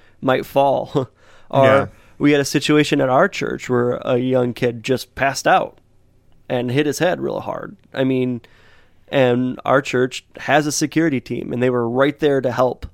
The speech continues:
Speaker 1: that kid and get him to the hospital within minutes of the whole thing happening.
Speaker 2: Mm-hmm.
Speaker 1: And they wouldn't have got him to the hospital that quick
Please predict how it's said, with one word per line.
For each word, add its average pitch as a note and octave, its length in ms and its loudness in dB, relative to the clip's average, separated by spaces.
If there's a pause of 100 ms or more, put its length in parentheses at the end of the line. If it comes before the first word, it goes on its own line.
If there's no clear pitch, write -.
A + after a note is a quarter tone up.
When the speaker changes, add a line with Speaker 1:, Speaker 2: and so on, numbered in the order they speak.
(100)
Speaker 1:
that C3 260 -2
kid A#2+ 260 -4
and C3 200 -4
get B2+ 120 0
him B2+ 120 0
to B2+ 60 2
the C3 100 -4
hospital A#2+ 580 -6
within B2 640 -2 (280)
minutes C3 760 -2 (320)
of C3 160 0
the B2+ 80 0
whole B2+ 180 2
thing A#2 220 -6
happening. - 640 -10 (160)
Speaker 2:
Mm-hmm. G2 300 -8
Speaker 1:
And C3+ 520 0 (1040)
they D3+ 180 2
wouldn't D#3+ 240 2
have B2+ 140 0
got D3 200 4
him C3+ 100 -2
to C3 60 0
the B2 100 -6
hospital C#3+ 420 0
that A#2 200 -4
quick B2 380 -4